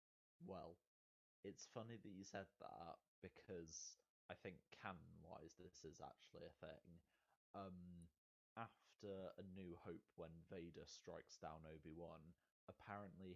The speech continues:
his Force Ghost did communicate with Vader, but obviously because he's a Force Ghost, Vader couldn't do anything, so it was hopeless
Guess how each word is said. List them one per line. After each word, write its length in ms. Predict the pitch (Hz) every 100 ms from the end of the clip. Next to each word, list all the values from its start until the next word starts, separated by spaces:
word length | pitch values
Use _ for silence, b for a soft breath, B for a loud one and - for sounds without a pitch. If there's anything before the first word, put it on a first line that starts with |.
| -
his 240 | 90 - -
Force 320 | 104 92 -
Ghost 400 | 101 85 - - -
did 160 | 104 85 -
communicate 720 | - 92 95 95 - 101 98
with 160 | 101 92 98
Vader, 480 | 95 101 110 120 - _ _ _ _ _ -
but 80 | 76
obviously 640 | 92 90 87 - 85 82 - _
because 400 | - - - 82
he's 200 | - 80
a 120 | 76 -
Force 280 | 87 80 -
Ghost, 400 | 76 78 82 - - - _ _ -
Vader 320 | 92 80 85 -
couldn't 240 | 85 -
do 120 | 82 80 82 - -
anything, 480 | 85 80 - 64 -
so 160 | - 82
it 200 | 87 85
was 320 | 76 76 - - _ _ _ _
hopeless 640 | 113 - - - - -